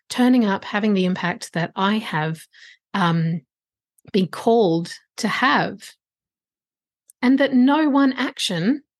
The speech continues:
is going to result in X amount of money in the bank. So what do you think about this? How do you like the idea of resting into prosperity?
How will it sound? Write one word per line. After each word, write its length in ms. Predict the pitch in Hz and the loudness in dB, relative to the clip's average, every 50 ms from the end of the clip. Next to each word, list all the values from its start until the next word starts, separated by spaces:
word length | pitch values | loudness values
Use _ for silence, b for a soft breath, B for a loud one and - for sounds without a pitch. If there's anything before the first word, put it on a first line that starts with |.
| _ _ - | _ _ -2
is 160 | 277 269 277 | -2 -2 0
going 260 | - 285 269 277 254 | 2 2 2 2 2
to 160 | 262 - 262 240 | 0 0 -2 0
result 560 | 247 226 208 - 233 285 294 220 - - - - | 0 0 0 0 0 0 0 -2 -4 -8 -10 -6
in 320 | - 240 240 247 254 254 - | -2 0 2 2 0 0 -2
X 240 | 240 262 254 - - | -6 -6 -4 -4 -2
amount 240 | 269 247 233 226 226 | 0 0 0 0 -2
of 100 | 220 - | -2 -2
money 320 | 196 175 175 196 240 - - | -2 -2 0 0 -2 -2 -4
in 140 | 202 180 | -6 -4
the 100 | 175 180 | -4 -4
bank. 400 | 180 294 330 349 233 165 - - - _ _ _ _ _ _ _ _ _ _ _ _ _ _ _ b b b b b b | -2 -2 0 0 0 -2 -4 -8 -16 _ _ _ _ _ _ _ _ _ _ _ _ _ _ _ b b b b b b
So 420 | b - - - 359 370 359 330 285 | b -6 -4 0 2 2 2 2 2
what 160 | 277 320 349 | 2 2 2
do 60 | 359 | 2
you 100 | 349 359 | 2 2
think 300 | 339 - 320 320 311 - | 0 0 -2 -2 -2 -2
about 280 | 320 302 285 262 233 208 | 0 0 0 0 0 -2
this? 260 | 196 170 160 160 - | -2 -4 -4 -4 -6
How 200 | - - 277 320 | -4 -2 0 2
do 80 | 330 311 | 2 2
you 100 | 320 311 | 2 2
like 280 | 269 254 285 269 - - | 2 2 0 -2 -2 -2
the 140 | 262 262 - | -4 -4 -2
idea 440 | 233 233 240 240 233 247 233 226 202 | 0 0 2 2 2 2 2 2 2
of 180 | 185 180 175 - | 0 0 -2 -2
resting 440 | 202 208 208 - - 240 220 226 | -2 -2 -2 -2 -2 0 0 0
into 340 | 240 - 202 196 202 - - | 0 0 -2 -2 -2 -2 -6
prosperity? 840 | - - 202 202 - - 254 277 320 320 269 180 143 - - - - | -8 -6 -6 -6 -4 -2 0 0 2 2 0 -2 -4 -6 -10 -14 -18